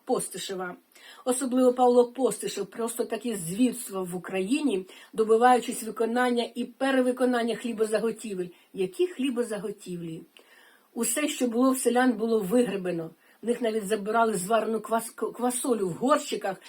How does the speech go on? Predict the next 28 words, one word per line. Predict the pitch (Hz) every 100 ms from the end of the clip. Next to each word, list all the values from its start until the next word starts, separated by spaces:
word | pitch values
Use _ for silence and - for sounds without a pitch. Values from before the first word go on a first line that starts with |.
| - -
оті | 202 247
червоні | 240 233 208 226 220
бригади, | 196 190 220 285 240
які | 196 - 190
ходили | 196 185 254 233
по | 226 196
селах. | 190 185 170 165 - _ _ - - - - - - - - _ -
Далі | 220 277 240
йдемо, | 240 240 233 220 202 226
винуватців | 247 247 240 233 233
називаємо. | 226 226 226 214 208 196
Генеральний | 226 247 247 247
секретар | 240 247 240 247 233
Ц | 247
К | 240 233
К | 240 220
П | - 226
Б | 202 233
У | 240
вже | 220 196
України | 226 220 240 240 196
Станіслав | - 240 233 240 240 233
Косіор, | 226 - 240 220 190
голова | 170 233 233 233
Ради | 226 220
народних | 226 220 226 220
комісарів | 226 226 269 240 214 208
України | 220 226 220 202 190